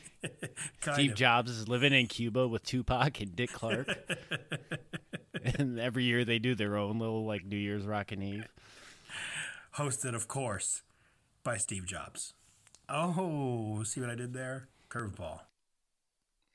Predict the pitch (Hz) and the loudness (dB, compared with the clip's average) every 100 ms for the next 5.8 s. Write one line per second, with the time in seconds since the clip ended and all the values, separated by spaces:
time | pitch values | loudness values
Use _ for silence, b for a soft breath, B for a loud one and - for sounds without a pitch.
0 | _ - B B B B B B B B | _ -20 B B B B B B B B
1 | B _ _ 165 165 170 147 123 B B | B _ _ 2 4 4 2 -2 B B
2 | B B B B - - 185 202 127 107 | B B B B -14 -2 2 4 2 -2
3 | - 151 190 190 185 180 147 220 190 160 | 0 2 4 4 2 0 2 2 4 2
4 | 113 120 120 160 - 107 107 107 113 165 | 0 -2 0 -2 -2 -4 -2 -4 -2 -2
5 | 175 - - 123 - 170 185 | -2 -2 -2 -2 -2 -4 -4